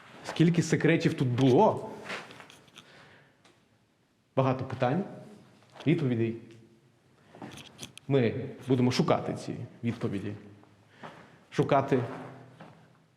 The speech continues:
Ми цим і займаємось на цьому каналі, друзі,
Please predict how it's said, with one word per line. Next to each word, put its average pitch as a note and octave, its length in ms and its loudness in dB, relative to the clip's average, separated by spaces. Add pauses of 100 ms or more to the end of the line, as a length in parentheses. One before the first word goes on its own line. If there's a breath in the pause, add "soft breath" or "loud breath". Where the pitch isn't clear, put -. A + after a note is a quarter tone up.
(260)
Ми B2+ 160 2
цим A2 200 -4
і G#2+ 40 -4
займаємось C#3 440 0
на G2+ 60 -6
цьому G2+ 220 -4
каналі, G2+ 360 -4 (180)
друзі, G2+ 320 -4